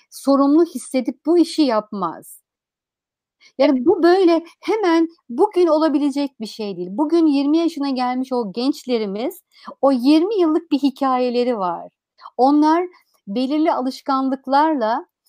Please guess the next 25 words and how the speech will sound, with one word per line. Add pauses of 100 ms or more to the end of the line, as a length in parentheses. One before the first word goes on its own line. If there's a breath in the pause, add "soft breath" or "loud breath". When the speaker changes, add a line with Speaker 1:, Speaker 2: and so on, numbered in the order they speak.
(200 soft breath)
Speaker 1:
belirli
tutumlarla (120)
bu
noktaya
geldiler.
Onların
edindikleri,
artık
kendilerini, (400 soft breath)
e, (1300)
şey
yapan,
temsil
eden
bazı
davranışları
var. (400 soft breath)
Kendilerini
ifade
ediş
biçimleri
var.
Şimdi (340 loud breath)
onlar (520 loud breath)
daha